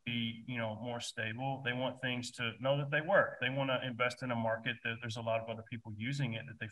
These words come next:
feel like that they're gonna get their value out of there and they're not taking a risk on this. And I think that we create a lot of problems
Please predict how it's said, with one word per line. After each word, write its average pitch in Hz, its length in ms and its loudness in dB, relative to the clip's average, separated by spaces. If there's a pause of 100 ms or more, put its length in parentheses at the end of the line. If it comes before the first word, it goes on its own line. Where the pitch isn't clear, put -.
feel 113 180 -4
like 110 220 0
that 107 120 -8
they're 127 100 -2
gonna 123 140 -2
get 127 180 -8
their 117 160 -4
value 107 320 4
out 104 100 0
of 107 80 -8
there 120 160 2
and 120 100 0
they're 117 120 0
not 120 200 0
taking 117 300 -4
a 104 60 -6
risk 117 340 -6
on 104 220 -8
this. 107 300 -10 (560)
And 127 100 4
I 143 60 6
think 143 280 0
that 135 160 0
we 139 220 2
create 139 420 2
a 139 80 6
lot 120 220 6
of - 100 -6
problems 175 320 6